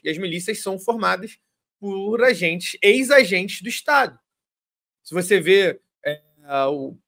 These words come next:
praticamente aí a, a, todo o conteúdo do Bruno Paes Manso,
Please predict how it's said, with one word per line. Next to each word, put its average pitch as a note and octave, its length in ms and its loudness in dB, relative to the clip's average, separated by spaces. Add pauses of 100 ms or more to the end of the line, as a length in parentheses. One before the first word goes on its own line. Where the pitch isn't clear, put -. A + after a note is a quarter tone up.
(140)
praticamente D#3 600 -4
aí D#3+ 320 2
a, B2+ 840 0
a, - 40 -10
todo G3 220 -2
o G#3 40 -6
conteúdo G3 400 0
do F3 100 -4
Bruno F3+ 220 -6
Paes D3+ 280 0
Manso, F3 520 -6